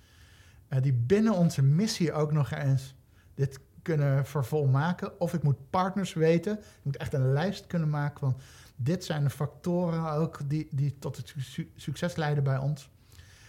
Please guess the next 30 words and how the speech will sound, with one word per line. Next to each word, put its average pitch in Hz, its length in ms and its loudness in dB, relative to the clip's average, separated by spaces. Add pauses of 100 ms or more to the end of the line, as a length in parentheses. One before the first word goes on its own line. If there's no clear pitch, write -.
(280)
Daar 135 240 0
gebruik 139 340 -2
ik 143 60 -6
deze 165 260 2
mensen 160 300 0
voor, 143 200 -2
want 135 120 2
die 135 160 -2
kunnen 143 280 0
dit, 147 320 -2
dit, 147 280 0
dit 151 220 -2
en 131 120 -2
dit. 175 300 -2 (480)
Of 175 280 -4
ik 151 220 -6
trek 135 220 -4
die 151 120 -4
partner 156 380 -2
erbij, 135 360 2
want 131 180 0
die 123 100 0
ha-, 117 160 0
deze 143 480 -2
kennis 143 420 -4
bewezen 139 640 2
hebben 156 260 0
zij 139 300 0
eerder 143 280 -2
gedaan. 135 520 -2